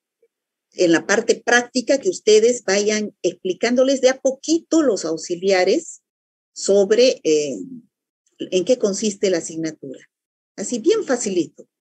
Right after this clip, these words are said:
¿ya? Está súper fácil, chicos. Yo lo hago de la forma más sencilla. Yo quiero que aprendan. No quiero, no quiero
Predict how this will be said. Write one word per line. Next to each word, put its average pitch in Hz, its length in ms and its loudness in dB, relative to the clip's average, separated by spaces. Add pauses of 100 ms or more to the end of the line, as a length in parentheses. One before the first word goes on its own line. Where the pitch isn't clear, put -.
(840)
¿ya? 330 320 0
Está 285 320 -4
súper 262 640 2
fácil, - 480 -6
chicos. - 420 -20 (360)
Yo 262 140 2
lo 269 180 6
hago 247 240 2
de 214 100 2
la 160 120 2
forma 214 520 -6
más 277 240 -6 (120)
sencilla. 175 680 -2 (380)
Yo 254 80 -2
quiero 285 220 0 (260)
que - 100 0
aprendan. 151 680 -2 (180)
No 240 240 0
quiero, 208 480 2 (520)
no 240 180 -2
quiero 214 480 2